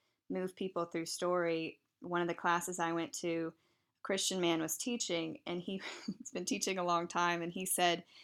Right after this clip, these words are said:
he would have people call him or email him and say, "God told me you would read my screenplay." And he's like, "Okay, God didn't tell me that, but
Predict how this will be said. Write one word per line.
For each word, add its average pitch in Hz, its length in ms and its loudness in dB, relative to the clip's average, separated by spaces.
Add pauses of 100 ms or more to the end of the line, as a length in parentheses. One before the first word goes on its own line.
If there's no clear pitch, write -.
(200)
he 208 180 2
would 170 140 4
have 185 480 6 (520)
people 180 540 6
call 190 400 8
him 175 180 2
or 170 140 0
email 175 420 4
him 170 200 4
and 165 120 0
say, 170 460 4 (460)
"God 202 280 6
told 208 360 2
me 180 180 2
you 180 240 -2
would 175 160 2
read 165 240 2
my 156 140 -2
screenplay." - 760 -4 (760)
And 175 140 0
he's 175 260 0
like, 165 400 0 (500)
"Okay, 170 680 2 (220)
God 170 200 0
didn't 190 160 -4
tell 226 180 -2
me 226 200 -2
that, 175 260 -2 (240)
but 170 300 0